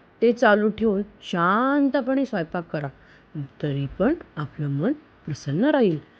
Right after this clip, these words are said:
आणि आपण जे, ज्या लोकांना अन्न बनवून खायला घालणार आहोत त्यांच्यावर तो परिणाम चांगल्या पद्धतीने होईल आणि आपलं कुटुंब असंच आनंदी होईल.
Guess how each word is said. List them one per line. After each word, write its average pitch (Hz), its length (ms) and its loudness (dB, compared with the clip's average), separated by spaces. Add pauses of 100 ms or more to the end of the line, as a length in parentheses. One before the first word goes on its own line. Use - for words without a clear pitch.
(240)
आणि 147 180 -8 (260)
आपण 160 400 -4
जे, 165 140 -2 (280)
ज्या 160 160 2
लोकांना 165 420 0
अन्न 160 340 -2 (520)
बनवून 170 500 0
खायला 160 360 -2
घालणार 185 320 0
आहोत 151 280 -4
त्यांच्यावर 147 440 -2 (100)
तो 208 100 -4
परिणाम 269 500 0 (260)
चांगल्या 170 300 -2
पद्धतीने 220 560 -2
होईल 175 300 -2 (500)
आणि 190 180 -2
आपलं 185 320 -2
कुटुंब 175 500 -2 (800)
असंच 294 340 0
आनंदी 220 400 0
होईल. 180 300 0